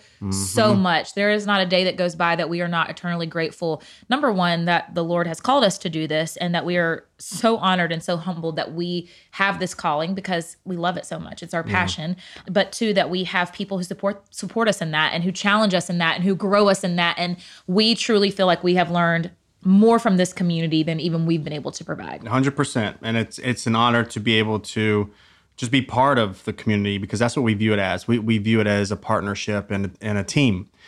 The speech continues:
Speaker 1: A hundred
Speaker 2: Um,
Speaker 1: percent.
Speaker 2: and that, that, that's what's really cool about this. And we all know everything is, uh, harder when you do it by yourself, but
Speaker 1: Yeah.
Speaker 2: it's easier and it's more, uh,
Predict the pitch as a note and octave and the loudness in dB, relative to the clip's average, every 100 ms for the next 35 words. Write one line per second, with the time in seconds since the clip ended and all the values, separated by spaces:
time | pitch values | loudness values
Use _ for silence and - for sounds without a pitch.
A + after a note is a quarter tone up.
0 | - F3+ - C4+ A3+ G3+ D#3 G#2 G#2 G#2 | -12 -10 -2 2 2 0 -6 -2 -2 0
1 | G#2 A2+ A#2 - A#2+ C3+ C#3+ - D3 A#2 | 0 -2 -2 -4 -4 0 -2 0 -4 -2
2 | A#2 A2 G#2 A2+ G#2+ G2+ F#2+ - F#2+ G2+ | 0 -2 -4 -4 -2 0 -2 -4 -8 -8
3 | G#2 G2+ - - - A#2+ B2+ B2+ B2 A2+ | -6 -8 -8 -20 -8 2 4 6 4 4
4 | G#2+ A2 A2+ B2 B2 A2+ A2 G2+ A2 G#2 | 2 0 0 0 0 2 0 0 0 0
5 | G2+ G2 E2+ _ _ _ _ - - - | 0 -2 -6 _ _ _ _ -20 -14 -2
6 | C#3+ C3+ A#2+ A2+ A2 A#2 A2+ F#2+ A2 G#2 | 2 4 4 4 4 2 0 0 -2 -2
7 | G2+ C3 G#2+ A2+ - F#3 G#2+ A2+ E2+ - | -2 -2 -2 -4 -6 0 2 2 0 -4
8 | A2+ A#2 A2+ A#2 A#2+ B2 - G#2+ G#2 G#2 | 2 2 4 4 4 2 -2 -4 -2 -4
9 | - - G#2+ - A2 A2 A2 G#2+ G#2+ G#2 | -6 -6 -6 0 2 4 4 4 4 4
10 | G#2 G2+ G2 F#2 | 4 2 0 -2